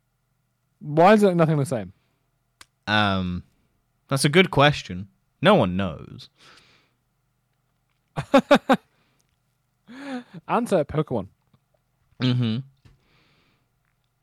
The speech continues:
Speaker 2: Pass or
Speaker 1: Uh,
Speaker 2: smash?
Speaker 1: so, I'm still gonna pass. How many people smash these Pokemon? I don't wanna see it, man.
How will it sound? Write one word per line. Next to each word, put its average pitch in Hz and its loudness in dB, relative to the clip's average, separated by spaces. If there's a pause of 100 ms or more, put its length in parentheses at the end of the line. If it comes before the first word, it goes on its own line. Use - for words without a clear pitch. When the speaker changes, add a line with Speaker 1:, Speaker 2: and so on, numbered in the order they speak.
(240)
Speaker 2:
Pass 170 2
or 147 2
Speaker 1:
Uh, 147 4
Speaker 2:
smash? 98 -6
Speaker 1:
so, 143 -2 (1700)
I'm 311 -2
still 269 4
gonna 202 4
pass. 147 0 (500)
How 254 0
many 466 6
people 415 2
smash 214 -4
these 165 -8
Pokemon? 135 -6
I 104 -20
don't 104 -20
wanna 92 -20
see - -20
it, 90 -20
man. 90 -20